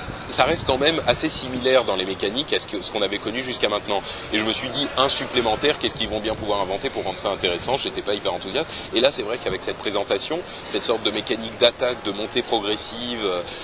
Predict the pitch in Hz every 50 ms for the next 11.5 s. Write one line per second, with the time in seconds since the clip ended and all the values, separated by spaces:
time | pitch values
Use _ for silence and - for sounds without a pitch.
0 | - - 110 104 107 101 - - - 104 104 104 104 107 123 131 135 131 - 104
1 | 104 120 135 139 131 110 - 107 - - 156 160 - - 104 98 95 92 - 113
2 | 110 117 117 117 - - - - - - 110 107 120 117 123 - 113 95 - 113
3 | 104 101 107 95 101 101 - - - 101 107 135 175 170 - - 131 165 - -
4 | - - - - - - - - - 107 104 101 101 - - 110 98 95 92 90
5 | 98 - - - - - - 110 - - - 117 107 110 117 123 - 131 123 127
6 | - - 120 113 123 120 120 - 123 123 120 - - - 107 - 156 180 - 104
7 | 95 101 - - 117 110 104 101 104 92 95 90 - - 139 165 170 - - 98
8 | 92 90 87 87 90 85 85 85 76 76 - - - - - - 117 113 117 131
9 | 120 104 110 110 - 123 101 120 113 143 185 185 - 107 - - 120 - - -
10 | - - - - - 131 135 147 156 151 - 170 156 156 156 135 123 117 113 -
11 | - - 139 151 175 208 247 214 -